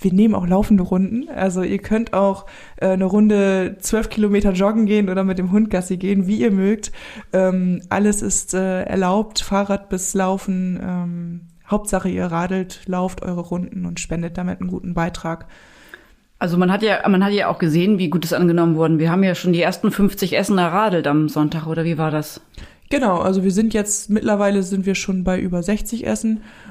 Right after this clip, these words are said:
Speaker 1: Und ich glaube, jetzt, wo das Wetter langsam wieder ein bisschen besser wird, ich bin da ja ganz guter Dinge, ähm, da wird es auch wieder mehr. Ihr radelt heute Abend noch ein paar Runden, habe ich gehört.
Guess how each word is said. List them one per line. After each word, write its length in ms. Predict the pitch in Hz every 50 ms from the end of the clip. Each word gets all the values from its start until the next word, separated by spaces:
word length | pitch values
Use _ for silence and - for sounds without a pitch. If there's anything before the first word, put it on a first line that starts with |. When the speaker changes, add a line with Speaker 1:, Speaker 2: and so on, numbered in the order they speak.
| -
Speaker 1:
Und 140 | - 190 190
ich 80 | 190 -
glaube, 260 | 208 202 214 208 208
jetzt, 300 | 202 208 214 208 - 208
wo 40 | 196
das 200 | 190 175 180 -
Wetter 200 | 196 202 214 202
langsam 360 | 196 196 208 208 - 196 185
wieder 140 | 185 190 190
ein 80 | 185
bisschen 220 | 190 - - 185 180
besser 320 | 180 190 - 214 196 185
wird, 120 | 196 196
ich 160 | 190 185 - -
bin 100 | 196 190
da 80 | 185
ja 140 | 185 180 180
ganz 200 | 185 185 180 -
guter 220 | - 202 - 190
Dinge, 360 | 180 185 185 196 202 208 208 208 208 - - - - - - -
ähm, 520 | - 185 185 180 180 175 175 175 170 175
da 200 | 170 180 175 165
wird 100 | 190 180
es 140 | 202 190 -
auch 120 | - 180 185
wieder 160 | 180 180 175
mehr. 220 | 180 180 180 175
Ihr 140 | 180 185 185
radelt 340 | 175 185 185 190 196 180 180
heute 200 | 196 185 185 165
Abend 280 | 175 185 202 208 214
noch 100 | 196 202
ein 80 | 208 196
paar 180 | - 208 196 196
Runden, 280 | 202 208 202 196 202
habe 100 | 196 196
ich 100 | 196 -
gehört. 420 | - 196 190 190 190 190 190 -